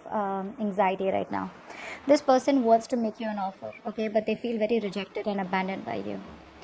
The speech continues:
This is someone here you're dealing with a narcissistic, narcissistic person, okay? They wanna come back. They wanna come back and they're waiting for the right time to come towards you after this breakup.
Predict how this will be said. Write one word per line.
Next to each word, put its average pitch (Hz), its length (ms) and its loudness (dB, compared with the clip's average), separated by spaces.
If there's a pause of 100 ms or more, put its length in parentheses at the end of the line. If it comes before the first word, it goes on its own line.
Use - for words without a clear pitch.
(300)
This 262 140 -2
is 330 100 0
someone 277 300 6
here 285 120 6
you're 285 160 4
dealing 233 280 2
with 233 120 -2
a 220 40 0
narcissistic, 208 680 -4 (160)
narcissistic 220 760 0 (400)
person, 202 400 0 (200)
okay? 208 260 -6 (440)
They 480 60 0
wanna 466 220 0
come 403 160 -2
back. 381 280 -6 (800)
They 254 80 6
wanna 269 200 6
come 240 180 4
back 233 160 6
and 220 100 6
they're 214 160 4
waiting 226 160 2
for 240 80 0
the 220 80 4
right 196 180 2
time 202 160 0
to 214 60 -6
come 208 200 -4
towards 220 340 -4
you 214 100 -8 (1600)
after 226 220 2
this 208 200 -4
breakup. 208 400 -2